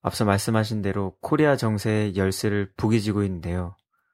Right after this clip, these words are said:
정말로 국부전을 비롯한 조국 통일 대전이 터질 것인지에 온통 관심이 집중되고 있습니다.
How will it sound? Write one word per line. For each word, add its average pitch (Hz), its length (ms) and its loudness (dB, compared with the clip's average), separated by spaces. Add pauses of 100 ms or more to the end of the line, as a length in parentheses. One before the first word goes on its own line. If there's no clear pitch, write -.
(440)
정말로 113 500 2
국부전을 135 680 2
비롯한 104 580 -2
조국 120 380 -2
통일 117 280 0
대전이 98 540 -2
터질 143 340 2
것인지에 107 760 0
온통 98 520 -2
관심이 101 440 2
집중되고 95 580 -2
있습니다. 110 400 -14